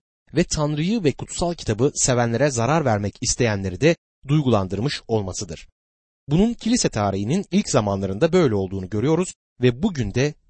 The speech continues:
durum böyledir. Tanrı için ayağa kalkarsanız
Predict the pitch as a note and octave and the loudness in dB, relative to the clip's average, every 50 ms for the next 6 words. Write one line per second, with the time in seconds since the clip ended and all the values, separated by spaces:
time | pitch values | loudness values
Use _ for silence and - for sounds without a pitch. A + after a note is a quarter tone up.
0 | - C3 B2 A#2 G#2+ A2 G2+ F#2+ F2 D#2+ D#2+ - - - - - _ _ _ _ | -8 -2 -2 0 0 0 -2 -4 -6 -8 -10 -14 -16 -18 -20 -20 _ _ _ _
1 | _ _ _ _ - F3 D#3+ E3 F#3+ A3+ G#3+ - - - C#3 D#3+ E3 - - A2 | _ _ _ _ 2 4 4 4 4 2 0 -2 -2 -2 -4 -4 -4 -4 -2 0
2 | G#2 G#2 A2 C3 - - G2+ F#2 - - D#3+ F3+ - C#3+ A#2 A#2 C#3 - | 2 2 2 2 2 0 -4 -2 2 2 2 2 2 2 0 0 -2 -4